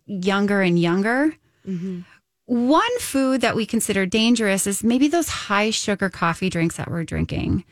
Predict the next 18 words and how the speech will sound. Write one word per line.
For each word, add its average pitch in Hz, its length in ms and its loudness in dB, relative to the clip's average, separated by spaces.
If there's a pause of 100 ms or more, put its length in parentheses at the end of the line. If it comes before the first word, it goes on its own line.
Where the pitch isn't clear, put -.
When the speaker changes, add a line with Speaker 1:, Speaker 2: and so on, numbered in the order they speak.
(360)
Speaker 1:
So - 220 0
let's 403 480 0
take 302 320 0
a - 80 2
look 220 380 0 (100)
at 202 300 0
the 196 100 2
amount 185 400 2
of 202 140 -4
sugar 196 360 0
in 196 280 2
the 190 80 4
new 220 320 2
pistachio 190 760 0
latte. 175 760 -4 (680)
In 247 140 2
a 254 60 4
sixteen 359 600 0